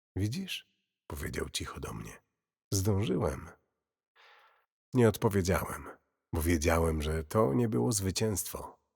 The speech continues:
To było odliczanie, które skończyło się dokładnie tak, jak miało. Kiedy wyszedłem na ulicę, niebo było jasne od fajerwerków. Ludzie się całowali, składali życzenia, wierzyli.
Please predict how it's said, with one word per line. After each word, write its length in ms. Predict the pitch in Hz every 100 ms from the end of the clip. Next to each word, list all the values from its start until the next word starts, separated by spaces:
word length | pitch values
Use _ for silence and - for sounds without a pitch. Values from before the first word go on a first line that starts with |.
| _
To 120 | - 175
było 340 | 190 170 -
odliczanie, 760 | 127 110 101 - 120 135 117 98
które 280 | - 90
skończyło 500 | 87 98 87 - 95
się 140 | 87 95
dokładnie 680 | 82 - 123 117 90 80
tak, 420 | 78 196 175 - _ _ -
jak 240 | 92 -
miało. 640 | 80 - - - - - _ _ _ _ _ _ _ -
Kiedy 220 | 143 131
wyszedłem 520 | 131 127 147 156 135
na 140 | 127 98
ulicę, 520 | 92 95 107 110 90
niebo 300 | 90 90 85
było 280 | 85 80 73
jasne 320 | 76 - 78
od 120 | -
fajerwerków. 880 | - 67 64 58 - - - - - _ -
Ludzie 380 | 202 156 123
się 160 | - 92
całowali, 680 | - 78 71 95 143 117 101
składali 540 | - 101 85 76 71
życzenia, 680 | 64 69 - 95 85 80 78 - _ _
wierzyli. 680 | 175 165 135 135 82 71